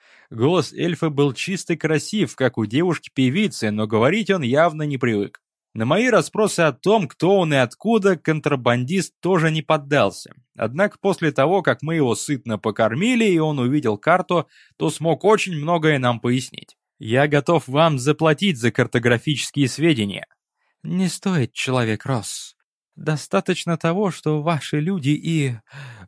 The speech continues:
орки меня не тронули, а только разговаривали. А еще я видел в ваших отрядах эльфов. После разговора с вами я хотел бы с ними пообщаться". "Вы вправе общаться с кем угодно в крепости и о чем угодно,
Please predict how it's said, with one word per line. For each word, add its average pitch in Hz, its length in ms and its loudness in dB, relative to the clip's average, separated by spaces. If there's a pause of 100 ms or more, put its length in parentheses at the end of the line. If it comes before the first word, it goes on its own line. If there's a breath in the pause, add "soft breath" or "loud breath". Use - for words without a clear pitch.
орки 160 360 0
меня 139 360 0
не 156 140 -2
тронули, 117 540 -2
а 123 120 -6
только 165 340 0
разговаривали. 147 800 -2 (640 soft breath)
А 113 100 0
еще 117 240 0
я 190 140 2
видел 220 320 2
в 226 40 -2
ваших 185 360 -2
отрядах 175 480 -2 (180)
эльфов. 110 400 0 (500 soft breath)
После 156 300 -2
разговора 151 460 0
с - 120 -10
вами 151 260 -2
я 120 160 0
хотел 190 280 -4
бы 185 140 -2
с - 100 -14
ними 180 200 -4
пообщаться". - 880 -6 (520)
"Вы 139 260 0
вправе 156 500 2
общаться 156 440 0
с - 80 -4
кем 170 220 -2
угодно 180 460 0
в - 60 -12
крепости - 480 0
и - 180 -2
о 131 100 4
чем 147 280 -2
угодно, 107 480 -2